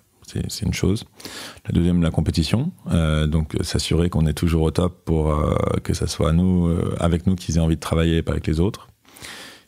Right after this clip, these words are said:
Il y a un troisième truc aussi, c'est le, les L P, euh, puisque, alors, il y a de tout, hein. Euh, il y a tous les niveaux de qualité, mais il y en a qui sont très bons et qui ont l'habitude de discuter avec, euh, Sequoia, Benchmark, et cetera.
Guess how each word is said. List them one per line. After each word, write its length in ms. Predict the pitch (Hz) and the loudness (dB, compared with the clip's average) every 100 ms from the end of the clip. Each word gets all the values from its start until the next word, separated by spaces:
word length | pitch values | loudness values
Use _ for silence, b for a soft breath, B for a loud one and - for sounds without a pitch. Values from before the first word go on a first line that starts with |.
| - | 0
Il 40 | |
y 20 | 90 | 2
a 20 | |
un 60 | 87 | 2
troisième 320 | - 90 90 | 2 2 2
truc 220 | - 92 | 2 0
aussi, 260 | 85 - 85 | 0 0 -2
c'est 180 | - 82 | 0 2
le, 520 | 80 76 76 76 76 | 2 2 2 2 2
les 140 | 78 | 2
L 100 | 80 | 2
P, 180 | 78 156 - - | 2 -2 -2 -2
euh, 180 | 85 73 | 0 0
puisque, 320 | - - 87 | -4 -4 0
alors, 400 | 85 82 73 67 | 2 2 0 0
il 80 | 82 | 0
y 40 | |
a 40 | 85 | 2
de 80 | |
tout, 240 | 90 - 78 | 2 0 0
hein. 160 | 80 104 | 0 0
Euh, 360 | 82 80 78 76 | 0 2 2 2
il 60 | 78 | 2
y 20 | |
a 80 | 78 | 0
tous 140 | - | 0
les 80 | 98 | 2
niveaux 180 | 92 87 | 2 2
de 60 | |
qualité, 320 | - 85 78 80 | 0 -2 0 0
mais 100 | 78 | 2
il 20 | |
y 20 | |
en 40 | 85 | 2
a 60 | |
qui 120 | 95 98 | 2 0
sont 120 | 90 | 0
très 160 | 85 | 2
bons 220 | 85 87 92 - | 2 0 -2 -4
et 120 | 82 | -6
qui 460 | - 87 87 82 82 | -2 0 2 2 2
ont 100 | 87 | 2
l'habitude 400 | 87 80 - 90 | 2 0 0 0
de 80 | 82 | 2
discuter 540 | 85 - - 87 87 | 0 -2 -2 2 2
avec, 380 | 85 82 85 82 | 2 2 0 0
euh, 140 | 78 87 | -2 -2
Sequoia, 480 | - 80 80 80 | -2 0 2 2
Benchmark, 540 | 80 76 76 80 82 - | 2 0 0 0 0 -4
et 80 | - | -4
cetera. 440 | - 85 80 87 | -2 0 2 0